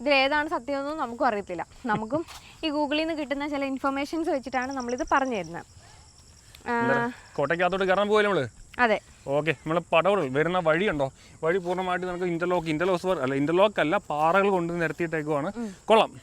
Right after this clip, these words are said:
Speaker 2: നമുക്ക്
Speaker 1: ഇതൊക്കെ പഴയതാണെന്ന് തോന്നുന്നല്ലേ?
Speaker 2: ആ, ഇതൊക്കെ പഴയ, ആ, പഴയ ഒരുപാട് പഴക്കമൊന്നും കാണുന്നില്ല.
Speaker 1: ഉം.
Speaker 2: ഇത് പക്ഷേ പാറ കൊണ്ടാണ്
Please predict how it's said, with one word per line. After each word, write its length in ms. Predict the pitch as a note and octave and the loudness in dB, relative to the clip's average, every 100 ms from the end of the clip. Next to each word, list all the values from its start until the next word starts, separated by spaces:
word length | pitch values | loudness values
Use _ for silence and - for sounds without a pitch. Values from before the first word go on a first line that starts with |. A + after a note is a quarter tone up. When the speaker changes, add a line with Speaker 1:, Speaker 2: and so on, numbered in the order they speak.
| - | -6
Speaker 2:
നമുക്ക് 220 | D3 D#3+ | -2 0
Speaker 1:
ഇതൊക്കെ 180 | F#3 - | 0 4
പഴയതാണെന്ന് 580 | C#4 A#3 G#3 F#3 F#3+ F3+ | 4 4 0 -2 -4 -8
തോന്നുന്നല്ലേ? 320 | F#3 C4 A3+ | -8 -8 -8
Speaker 2:
ആ, 100 | B2+ | -8
ഇതൊക്കെ 320 | B2 G3+ G#3 | -8 -6 -4
പഴയ, 220 | G3 F3 F#3 | -4 -2 -2
ആ, 100 | C#3 | -2
പഴയ 320 | C3+ C3 C#3+ | -2 0 0
ഒരുപാട് 420 | C3 C3+ D#3 G3+ | -2 -2 0 2
പഴക്കമൊന്നും 360 | G#3+ G3 G#3 G3 | 0 -2 -2 -4
കാണുന്നില്ല. 300 | F3 D#3+ G#3+ A3 | -4 -6 -8 -10
Speaker 1:
ഉം. 180 | G#3+ | -10
Speaker 2:
ഇത് 100 | F#3+ | -4
പക്ഷേ 160 | F3 G3+ | -2 -2
പാറ 420 | F3+ D#3 E3 F3+ | -2 0 0 0
കൊണ്ടാണ് 420 | G3+ F#3+ F#3 G3+ | -4 -4 -4 -6